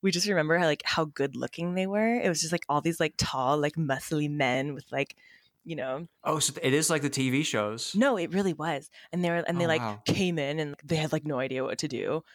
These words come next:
Speaker 1: You know, they, like, tried to, like, cut the cord and, like, totally messed it up. So I had to do it for them, <laughs> you know.
Speaker 2: <laughs>
Speaker 1: And they were confused when they came in. They thought I was, like, a midwife at first.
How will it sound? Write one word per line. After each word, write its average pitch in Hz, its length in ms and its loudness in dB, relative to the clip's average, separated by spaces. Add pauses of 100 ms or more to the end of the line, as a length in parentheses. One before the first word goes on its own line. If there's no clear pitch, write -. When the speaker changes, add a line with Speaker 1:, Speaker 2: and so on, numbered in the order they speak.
(120)
Speaker 1:
You 160 120 -2
know, 147 120 4
they, 156 140 4
like, 151 160 2
tried 143 260 0
to, 160 60 0
like, 143 160 0
cut - 180 -4
the 151 60 -2
cord 143 300 -2
and, 147 60 -8
like, 147 120 -4
totally 151 260 0
messed 143 300 -4
it 139 80 0
up. 123 120 -2
So 151 120 -2
I - 20 2
had 147 120 -4
to 143 60 -6
do 143 120 -2
it - 100 -4
for 131 240 -4
them, 139 160 0
<laughs> - 420 -4
you 233 100 4
know. 180 160 0
Speaker 2:
<laughs> - 440 -2
Speaker 1:
And 294 140 2
they 349 40 2
were 453 120 0
confused 262 340 0
when 220 80 0
they 170 100 2
came 151 240 -2
in. 147 60 -2
They 160 100 0
thought 170 180 2
I 165 80 4
was, 160 120 0
like, 160 160 0
a 160 80 2
midwife 151 580 0
at 185 140 -2
first. 180 500 0